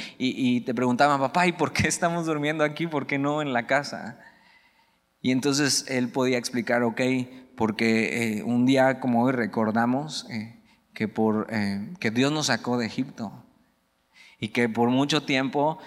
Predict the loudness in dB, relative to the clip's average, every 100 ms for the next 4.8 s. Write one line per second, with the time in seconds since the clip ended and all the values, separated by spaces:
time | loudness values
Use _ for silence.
0 | -6 0 0 0 -2 -2 -4 -2 4 6
1 | 6 2 0 0 2 4 4 2 2 0
2 | -2 -8 -8 -8 -8 -10 _ _ _ _
3 | -10 -4 0 2 4 4 4 2 0 0
4 | -2 -4 2 4 4 0 -2 -4